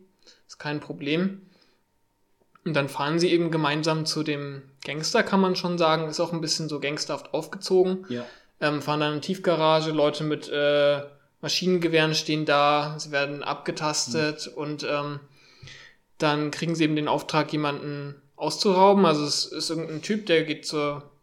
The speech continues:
Speaker 1: der hat einen Termin bei der Bank.
Speaker 2: Mhm.
Speaker 1: Es wird nicht genauer erläutert, wie, äh, sie da drauf kommen und hebt irgendwie fünfzigtausend Euro
Speaker 2: Und
Speaker 1: ab.
Speaker 2: deswegen ist der Tresor wohl irgendwie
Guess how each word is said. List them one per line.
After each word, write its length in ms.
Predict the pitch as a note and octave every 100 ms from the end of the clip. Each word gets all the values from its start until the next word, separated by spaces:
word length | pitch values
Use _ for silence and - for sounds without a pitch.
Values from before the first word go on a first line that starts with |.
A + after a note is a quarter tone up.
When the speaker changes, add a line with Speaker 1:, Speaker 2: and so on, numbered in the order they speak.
| _ D#3
Speaker 1:
der 80 |
hat 100 | D3
einen 100 | D3+
Termin 300 | D3+ D3 D#3+
bei 120 | D#3 C#3+
der 100 | C#3
Bank. 440 | C#3 F3+ G3 -
Speaker 2:
Mhm. 300 | C3+ C3+ C#3 -
Speaker 1:
Es 120 | -
wird 100 | D#3
nicht 160 | D3+ -
genauer 280 | D#3 D3+ D3
erläutert, 640 | D3 C#3 C#3 C#3+ D#3 D#3+
wie, 320 | D#3 D#3+ D#3 D3+
äh, 240 | D3 D3
sie 100 | D3
da 120 | D3+
drauf 280 | C#3+ D3 C#3+
kommen 320 | - D3+ D#3+
und 180 | D3+ D3
hebt 260 | D3+ - -
irgendwie 240 | D#3 D3+
fünfzigtausend 840 | D3+ E3 E3 D#3 D3+ C#3+ D3 C#3+
Euro 340 | - D3 D3+ D3
Speaker 2:
Und 40 |
Speaker 1:
ab. 300 | C#3 C3 -
Speaker 2:
deswegen 380 | A#2 - B2+ B2+
ist 160 | B2 -
der 100 | A#2+
Tresor 460 | - A2 A#2+ B2
wohl 140 | A#2+ A2+
irgendwie 640 | A2+ A2 G#2+ G#2+ A2 A2+